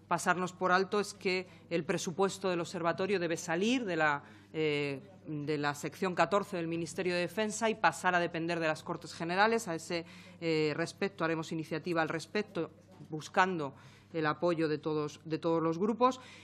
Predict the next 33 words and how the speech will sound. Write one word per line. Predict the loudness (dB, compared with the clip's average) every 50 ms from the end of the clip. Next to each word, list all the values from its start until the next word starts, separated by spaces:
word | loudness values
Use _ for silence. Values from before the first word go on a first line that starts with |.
| -20 -20 -20 -6 -2
pero | 2 2 4
también | 4 6 6 6 6
nos | 6 4 4 6
parece, | 6 6 6 6 2 0 0 0 0 0 -2 -6 -14 -20 -20 -12 -6
em, | -2 0 0 0 0 0 -2 -2 -2 -4 -6 -8 -12 -18 -20 -20 -20 -20 -8
que | -6 -4
siendo | -4 0 2 4 4 4 6 6 6 6
razonable | 8 6 6 6 4 0 2 6 6 6 6 6 4 2 2 0 -2 -6 -8 -10
y | -6 -2
beneficioso | 0 0 0 0 -2 -2 -6 -8 -8 -4 0 0 0 0 0 -4 -2
para | 0 0 0
el | 0
funcionamiento | 0 -6 -8 -6 -4 -4 -2 -2 -2 -2 -2
del | 0 0
observatorio | 0 -2 -2 -4 -2 -2 -2 0 0 0 0 0 0 -2
que | -2 -6
exista | -8 -8 -10 -4 -4 -4
personal | -4 -4 -6 -6 -4 -2 0 0
militar | 0 -2 -2 -2 0 0 2 0
a | 0
su | -2 -6 -8
servicio, | -6 -4 -2 -2 -2 0 0 -2 -2 0
creemos | 2 4 6 6 6 6 6 2 0 0
que | -4 -2
también | 0 2 2 4 4 4 4 4 2 0
estas | -4 -6 -6 -8 -4
Cortes | -4 -6 -4 -4 -8 -10
Generales | -8 -6 -4 2 4 4 4 4 2 0 -4
tienen | -6 -4 -4 -4 -4
que | -4
buscar | -6 -6 -6 -4 -2 -2
los | -2 -2 -4
mecanismos | -4 -2 -2 -2 -2 -2 -4 -4 -6 -8 -8